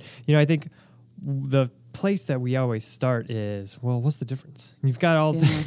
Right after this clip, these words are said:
Speaker 1: <laughs> like,
Speaker 2: <laughs> Yeah.
Speaker 1: you've got serum, you've got urine, you've got saliva, and you can measure estrogen and progesterone, testosterone in all of them. So, like, what is
Speaker 2: Where
Speaker 1: the
Speaker 2: do you
Speaker 1: difference?
Speaker 2: start?
Speaker 1: Why? Why?
Speaker 2: And the, and the other thing that comes up is,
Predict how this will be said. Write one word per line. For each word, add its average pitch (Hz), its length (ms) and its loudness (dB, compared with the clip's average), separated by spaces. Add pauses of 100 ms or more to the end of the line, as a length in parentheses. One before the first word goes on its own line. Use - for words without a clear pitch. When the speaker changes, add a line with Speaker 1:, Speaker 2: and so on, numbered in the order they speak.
Speaker 1:
<laughs> - 120 -2
like, 143 220 4
Speaker 2:
<laughs> - 0 -
Yeah. - 300 0
Speaker 1:
you've 160 100 4
got 156 360 -2
serum, 196 680 -2
you've 147 240 -2
got 143 240 0
urine, 143 580 0
you've 123 220 -2
got 120 180 -2
saliva, 113 680 -6 (340)
and 131 100 2
you 127 120 2
can 123 180 0
measure 123 480 0
estrogen 113 680 -4
and 101 140 -12
progesterone, 107 540 -6
testosterone 107 560 -8
in 107 100 -4
all 120 220 4
of 95 60 -8
them. 101 260 -12
So, 117 260 -2
like, 107 240 -6 (540)
what 151 200 4
is 175 120 4
Speaker 2:
Where - 100 2
Speaker 1:
the - 60 2
Speaker 2:
do - 60 6
you 156 40 8
Speaker 1:
difference? 113 220 -2
Speaker 2:
start? 175 260 -2
Speaker 1:
Why? 135 640 0 (100)
Why? 110 420 -6 (180)
Speaker 2:
And 262 140 4
the, 254 120 0
and 240 160 2
the 247 140 2
other 339 160 -2
thing 175 220 0
that 151 120 -2
comes 151 240 -2
up 151 160 -6
is, 147 220 -4